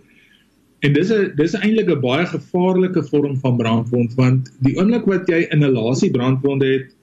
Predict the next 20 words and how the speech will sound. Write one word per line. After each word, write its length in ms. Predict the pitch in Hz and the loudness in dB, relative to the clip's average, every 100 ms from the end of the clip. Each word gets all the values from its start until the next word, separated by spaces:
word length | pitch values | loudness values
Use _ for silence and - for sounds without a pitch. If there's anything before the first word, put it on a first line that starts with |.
| _ 135 | _ -2
is 220 | 135 - | -2 0
dit 260 | 143 - | -2 -4
so 280 | - - 185 | -4 0 0
dat 240 | 160 143 139 | 0 -2 0
jy 340 | 139 139 139 | 0 0 -4
op 160 | - 123 | -4 -2
dag 280 | 127 131 127 | 0 -2 -4
twee 280 | 180 175 170 | -2 0 0
en 140 | 151 | 0
dag 220 | 123 120 120 | -2 -4 -2
drie 300 | 135 165 - - _ _ _ - | 0 0 -4 -14 _ _ _ -4
gaan 140 | 143 | -2
begin 320 | 127 123 151 131 | 0 -2 -2 -4
swel 560 | - 180 190 196 185 - _ _ _ | -4 -2 0 0 -2 -8 _ _ _
en, 420 | - 139 139 139 139 | 0 2 2 0 -4
ehm, 420 | 123 127 131 131 | -2 0 0 0
jy 180 | 143 131 | 0 0
kan 200 | 131 143 | 0 -2
jou 140 | 139 | 0
lugweg 640 | 127 127 127 165 160 - - | 0 -2 -2 -4 -4 -6 -12